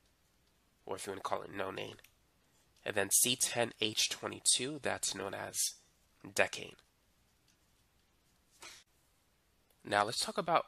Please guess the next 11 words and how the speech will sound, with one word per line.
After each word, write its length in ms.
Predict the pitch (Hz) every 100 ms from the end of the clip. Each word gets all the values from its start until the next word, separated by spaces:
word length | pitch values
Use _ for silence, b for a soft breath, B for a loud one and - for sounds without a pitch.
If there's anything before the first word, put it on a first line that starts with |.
| -
how 180 | 120
to 100 | 117
draw 240 | 110 113 101
the 100 | 98
Lewis 220 | 101 101
structure 480 | - 98 - 117 143
of 220 | 104 101 101
C 380 | - - 131 - -
two 280 | 131 131 - -
H 240 | 98 -
six. 400 | - - - -